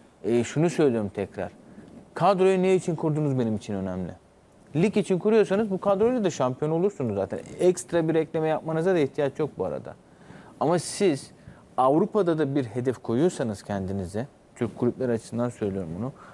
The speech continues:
ki artık koymaları gerekiyor. Son iki sezonun özellikle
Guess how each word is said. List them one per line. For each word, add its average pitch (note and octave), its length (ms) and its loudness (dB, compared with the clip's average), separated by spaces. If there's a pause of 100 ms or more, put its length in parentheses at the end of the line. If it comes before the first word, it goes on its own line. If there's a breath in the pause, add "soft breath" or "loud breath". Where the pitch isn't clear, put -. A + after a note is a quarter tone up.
(140 loud breath)
ki - 160 2
artık C#3 360 -2
koymaları D3+ 460 0
gerekiyor. C3+ 420 0
Son F3 200 -2
iki D#3+ 320 -4
sezonun D3 380 2
özellikle B2+ 600 0